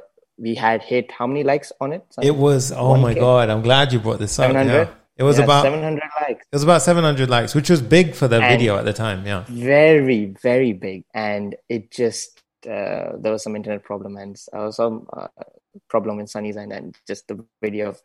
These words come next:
Speaker 1: stream ended.
Speaker 2: Yeah.
Speaker 1: And he couldn't, he, he didn't even start the build. He barely started the build.
Speaker 2: I mean, like,
Speaker 1: And
Speaker 2: I
Speaker 1: we
Speaker 2: was
Speaker 1: always go live.
Speaker 2: Yeah, there was a lot of hype before it, and we had, we had queued this up for a few days before. Every, the energy was so high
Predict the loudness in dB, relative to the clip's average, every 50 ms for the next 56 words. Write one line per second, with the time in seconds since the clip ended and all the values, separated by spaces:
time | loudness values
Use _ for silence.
0 | _ _ _ _ _ -14 -8 -4 -2 -2 -2 -2 -4 -4 -4 -2 -2 -2 -4 -6
1 | -10 _ _ -4 0 0 2 2 0 -4 -8 -10 -10 -10 -10 -10 -8 -6 -6 -6
2 | -6 -8 -12 -16 -20 -18 -14 -14 -12 -10 -10 -10 -8 -6 -4 -2 2 2 2 4
3 | 4 2 2 0 -2 -2 2 2 2 2 2 -2 -8 -8 -8 -10 -10 -8 -6 -2
4 | 2 4 6 6 6 4 2 0 -2 -2 -2 -4 -6 -8 -8 -10 -10 -12 _ _
5 | _ _ 0 2 4 4 4 4 4 2 2 2 4 4 6 6 6 6 6 6
6 | 6 4 2 2 2 2 2 2 0 0 2 2 2 4 4 4 4 4 4 4
7 | 2 2 0 0 0 0 0 -2 -2 -2 -4 -4 -4 -2 -2 0 2 2 0 0
8 | -2 -4 -4 -2 0 0 0 0 -2 -6 -16 -8 -4 -2 -2 -2 -2 0 2 2
9 | 2 4 2 0 0 0 -2 -4 -4 -4 -4 -4 -2 0 0 2 4 6 4 4
10 | 4 0 -4 -4 -2 0 2 2 4 2 2 0 -6 -18 -20 -20 -20 _ _ _
11 | _ 2 4 4 4 4 2 2 2 0 -2 0 0 2 2 2 0 -2 -4 -4
12 | -4 -4 -6 -6 -6 -2 2 4 4 4 4 4 2 2 2 2 0 -2 -2 -4
13 | -6